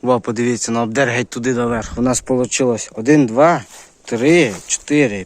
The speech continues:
п'ять, шість, сім, вісім, дев'ять мішків кори. Ви прикиньте, двісті сімдесят гривень із одного дерева. Я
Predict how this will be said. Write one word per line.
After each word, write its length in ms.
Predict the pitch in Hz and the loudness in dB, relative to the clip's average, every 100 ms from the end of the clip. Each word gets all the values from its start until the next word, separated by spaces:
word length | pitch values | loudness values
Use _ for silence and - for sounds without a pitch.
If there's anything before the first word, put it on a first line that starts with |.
| - | -8
п'ять, 440 | 120 151 139 92 | -2 2 0 -2
шість, 640 | - - - 139 160 110 - | -6 -4 0 2 2 2 -4
сім, 500 | - - 151 143 95 _ - - - 110 | -2 0 2 2 -2 _ -20 -20 -8 2
вісім, 440 | 175 190 - 107 - - - - 104 | 2 2 -2 -6 -10 -16 -16 -14 0
дев'ять 420 | 143 185 170 - | 4 4 4 2
мішків 480 | 131 117 - 156 151 | -2 -2 2 2 2
кори. 420 | - 135 143 120 87 - - - - | 2 4 4 2 -2 -18 -20 -20 -8
Ви 80 | 123 | -6
прикиньте, 600 | 127 127 160 180 156 113 - - | -2 0 4 4 2 -4 -6 -14
двісті 420 | 120 156 196 - 143 | -2 0 0 0 0
сімдесят 580 | 160 143 131 175 151 | 2 2 2 4 4
гривень 540 | 127 151 208 202 127 98 _ _ _ - 117 | 4 4 4 4 2 -4 _ _ _ -20 -8
із 120 | 113 | -2
одного 420 | 131 156 170 147 | 4 4 4 2
дерева. 440 | 127 131 104 104 | 2 2 2 -2
Я 240 | 117 139 | 2 4